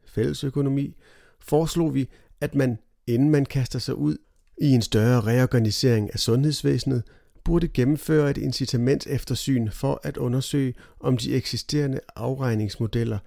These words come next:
giver de rette økonomiske incitamenter.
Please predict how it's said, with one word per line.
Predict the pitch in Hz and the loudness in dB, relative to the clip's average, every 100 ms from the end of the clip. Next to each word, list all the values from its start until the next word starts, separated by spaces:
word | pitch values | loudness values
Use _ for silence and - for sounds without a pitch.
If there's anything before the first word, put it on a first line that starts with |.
| - _ _ - | -14 _ _ -6
giver | 139 127 | -2 -2
de | 123 | -4
rette | 110 110 127 | -2 -2 -2
økonomiske | - 135 123 117 117 110 - | -4 -2 -2 0 -2 -6 -6
incitamenter. | 123 110 113 110 101 - - | -8 -6 -4 -4 -4 -6 -12